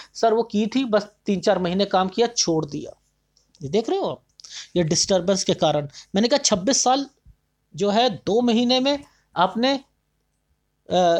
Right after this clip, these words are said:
जो है कोई जॉब करी थी? अ, जी, अ, मैंने करी थी। मैंने कहा फिर सत्ताईस में, जी सत्ताईस में जो जॉब थी वो, अ, मैंने चेंज करी। मैंने कहा गुड लाइफ थी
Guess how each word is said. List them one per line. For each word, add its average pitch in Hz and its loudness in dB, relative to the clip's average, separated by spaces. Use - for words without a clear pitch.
जो 185 0
है 233 2
कोई 240 2
जॉब 208 2
करी 233 2
थी? 285 0
अ, - -2
जी, 233 0
अ, 175 2
मैंने 185 0
करी 156 -2
थी। 170 -12
मैंने 170 -2
कहा 240 2
फिर 214 2
सत्ताईस 214 0
में, 294 -4
जी 185 0
सत्ताईस 175 -2
में 214 -2
जो 165 -4
जॉब 170 -2
थी 214 -2
वो, 180 -6
अ, 160 2
मैंने 165 0
चेंज 170 -2
करी। 226 0
मैंने 180 0
कहा 226 0
गुड 196 0
लाइफ 226 2
थी 285 -2